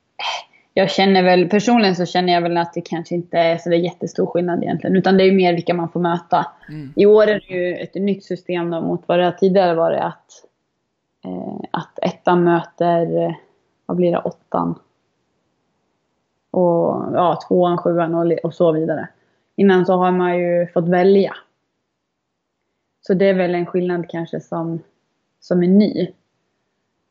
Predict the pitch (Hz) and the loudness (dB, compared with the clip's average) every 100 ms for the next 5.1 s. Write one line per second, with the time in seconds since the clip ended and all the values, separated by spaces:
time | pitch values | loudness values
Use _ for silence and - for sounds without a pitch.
0 | _ _ _ 180 180 175 175 175 175 175 | _ _ _ -2 0 2 2 0 0 0
1 | 170 _ _ _ _ _ _ _ _ _ | -4 _ _ _ _ _ _ _ _ _
2 | _ _ _ _ - - - 196 185 202 | _ _ _ _ -18 -18 -2 -2 2 4
3 | 202 185 175 180 - 180 175 175 170 165 | 4 4 0 -4 -6 -4 -2 0 -2 -4
4 | 160 - 170 170 165 175 175 175 196 - | -10 -4 -2 -2 -4 -4 -2 0 0 0
5 | - | -6